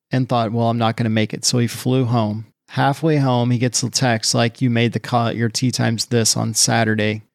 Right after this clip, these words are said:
So then he had to get a P J to get back to the course so he could finish his round, and then he shot, like,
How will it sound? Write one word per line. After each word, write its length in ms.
So 160
then 160
he 60
had 260
to 80
get 160
a 40
P 260
J 280
to 60
get 220
back 260
to 100
the 100
course 600
so 220
he 100
could 160
finish 360
his 160
round, 280
and 80
then 80
he 80
shot, 260
like, 320